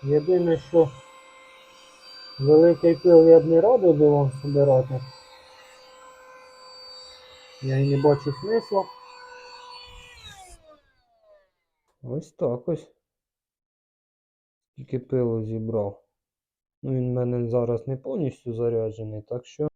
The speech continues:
непогано працює. Але на хвилин двадцять п'ять його дійсно вистачає. Ну, беремо двадцять для статистики, щоб було. У мене великий пилосос Bosch, і він також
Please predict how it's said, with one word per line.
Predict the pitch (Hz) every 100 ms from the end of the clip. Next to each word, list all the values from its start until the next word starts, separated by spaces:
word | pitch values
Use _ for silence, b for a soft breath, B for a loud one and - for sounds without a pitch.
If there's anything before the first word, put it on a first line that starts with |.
| -
непогано | 123 123 156 147 131 113
працює. | 110 113 110 - 113 110
Але | 120 160
на | 202 196
хвилин | 190 180 175 202
двадцять | 175 170 170 _ _
п'ять | 180 180 175
його | 160 160
дійсно | 147 147 147 139
вистачає. | 139 135 135 135 120 123
Ну, | 208
беремо | 156 139 139 127
двадцять | 117 127 180 180 156
для | 135
статистики, | 131 139 135 139 131 - 123 127
щоб | - 123
було. | 120 123 123 120 101 _ _ _ _ _ _ _ -
У | 127
мене | 127 127 120 104 _ _ _ _ _ _ 123
великий | 127 131 123 120
пилосос | 127 123 120 131 117
Bosch, | 117 147 175 175
і | 131
він | 131 135
також | 135 107 139 135 -